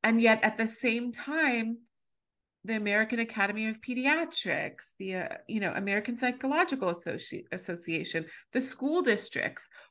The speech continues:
all these major trusted institutions, the A C L U, it's really hard to be a renegade parent. It's easy for us 'cause we have that temperament.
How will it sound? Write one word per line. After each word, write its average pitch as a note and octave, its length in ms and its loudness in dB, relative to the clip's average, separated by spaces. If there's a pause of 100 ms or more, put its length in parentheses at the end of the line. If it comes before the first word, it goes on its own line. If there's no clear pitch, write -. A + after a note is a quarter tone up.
(120)
all E4 240 -2
these C4+ 280 4
major G#3+ 920 4
trusted C#4 460 -2
institutions, F#3 840 -4
the - 140 -2
A A#3+ 120 2
C B3+ 220 -6
L C#4 180 2
U, D#4+ 540 2 (600)
it's C4+ 180 -4
really C#4+ 560 2
hard C4+ 680 0
to A#3+ 120 -4
be G3 360 -4
a F3+ 120 0
renegade F3 760 -2
parent. D#3+ 480 -2 (1000)
It's C4+ 220 6
easy F#4 300 10
for D#4+ 240 6
us - 560 6 (200)
'cause A#3 180 2
we C#4 180 8
have C#4 280 6
that A#3 200 6
temperament. G#3+ 640 0